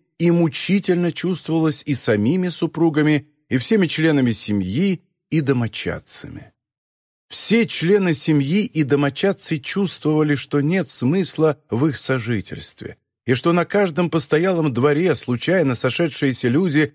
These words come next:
более связаны между собой, чем они, члены семьи и домочадцы Облонских.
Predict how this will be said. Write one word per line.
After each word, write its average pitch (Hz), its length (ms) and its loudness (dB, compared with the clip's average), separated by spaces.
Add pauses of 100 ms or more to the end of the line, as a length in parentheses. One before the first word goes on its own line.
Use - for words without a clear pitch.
более 156 520 4
связаны 131 560 0
между 127 300 0
собой, 143 500 2 (200)
чем 151 320 0
они, 131 500 0 (160)
члены 139 440 2
семьи 113 720 0 (260)
и 147 100 4
домочадцы 113 800 0
Облонских. - 1000 -8